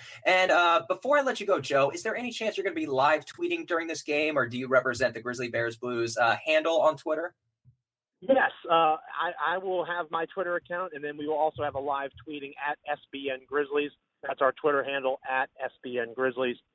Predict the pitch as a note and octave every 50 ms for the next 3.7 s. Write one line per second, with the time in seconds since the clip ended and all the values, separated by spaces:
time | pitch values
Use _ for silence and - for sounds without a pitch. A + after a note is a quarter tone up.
0 | _ _ _ _ - C3 C#3 - - D#3+ D3 D3 D3 C#3 C3+ - - D#3 D3 D3
1 | D3 - - - D3 C3 - C#3 C3 C3 C3 B2+ B2 B2 B2 B2 B2 B2 B2 A#2
2 | - _ _ _ _ _ - B2 B2+ C3 C3 C#3+ C#3 C#3 C#3 C#3 C3 - - -
3 | D#3 C#3+ C3+ C3 C3 A#2+ A#2 A#2+ - B2 A#2+ A#2 A#2